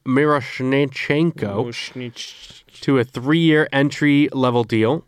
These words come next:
Speaker 1: Uh, Ivan beat Hodgkin's lymphoma last year, and during his fight received a call from Mario Lemieux, who was supporting him through his fight. Uh, Ivan was the Capitals' twenty twenty-two first-round pick, uh, twentieth overall.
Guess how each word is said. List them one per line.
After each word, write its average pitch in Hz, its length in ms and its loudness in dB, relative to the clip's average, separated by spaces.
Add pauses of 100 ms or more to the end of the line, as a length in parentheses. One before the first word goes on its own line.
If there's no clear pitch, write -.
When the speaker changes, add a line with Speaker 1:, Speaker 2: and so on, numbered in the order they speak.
(100)
Speaker 1:
Uh, 110 260 0
Ivan 135 300 0
beat 139 160 2
Hodgkin's 127 480 -2
lymphoma 127 640 0
last 123 340 -2
year, 135 300 0
and 113 260 0
during 123 200 2
his 117 100 -2
fight 123 220 -2
received 120 260 -4
a - 20 -2
call 117 200 -2
from 117 140 -10
Mario 117 440 0
Lemieux, 117 320 0 (280)
who 123 80 -2
was 113 120 0
supporting 127 400 0
him 113 140 0
through 113 140 -2
his 101 120 -2
fight. 117 360 -4 (440)
Uh, 117 240 -2
Ivan 120 240 0
was 113 140 0
the 110 40 -8
Capitals' 120 400 -4
twenty 127 280 -2
twenty-two 120 560 -4
first-round 120 640 -2 (220)
pick, 147 340 -4
uh, 107 320 0
twentieth 139 480 -2
overall. 120 460 -4